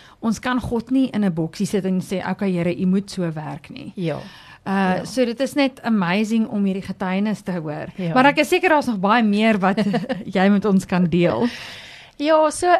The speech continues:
Speaker 2: in, um, aan die einde van twintig veertien het die Here gesê, want dit was nou nog voor die kerk begin het, het die Here vir my woord gegee dat hy gaan my plant.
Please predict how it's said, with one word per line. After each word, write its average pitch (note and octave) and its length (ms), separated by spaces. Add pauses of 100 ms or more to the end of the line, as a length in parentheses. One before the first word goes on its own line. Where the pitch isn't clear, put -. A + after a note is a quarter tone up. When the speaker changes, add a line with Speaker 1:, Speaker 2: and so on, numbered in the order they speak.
Speaker 2:
in, D#4+ 320 (120)
um, C4+ 340 (640)
aan C4+ 80
die C#4 80
einde F#4 160
van D#4 160
twintig C4 320
veertien A#3+ 760 (320)
het A#3+ 140
die A#3+ 180
Here A3+ 220
gesê, A3+ 520
want A3 120
dit B3 100
was G4 140
nou C4 120
nog G#3+ 200
voor C#4+ 160
die C4+ 80
kerk G#3 240
begin F3 300
het, - 180
het G3+ 80
die A3 80
Here A3+ 160
vir A#3+ 180
my A3 300
woord F3+ 320
gegee G#3 320
dat G3 160
hy F#3+ 240
gaan A3 240
my F#3+ 100
plant. - 600